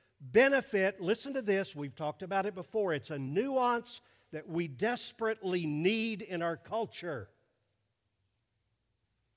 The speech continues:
The primary benefit of salvation is not for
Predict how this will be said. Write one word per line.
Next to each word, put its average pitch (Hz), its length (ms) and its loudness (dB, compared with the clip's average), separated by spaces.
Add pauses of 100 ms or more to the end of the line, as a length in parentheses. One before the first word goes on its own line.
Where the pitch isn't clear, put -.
(1040)
The 139 80 -8
primary 262 760 6
benefit 190 920 2 (140)
of 151 160 -6
salvation 170 1120 0 (760)
is 156 280 -4
not 226 540 2 (580)
for 185 340 4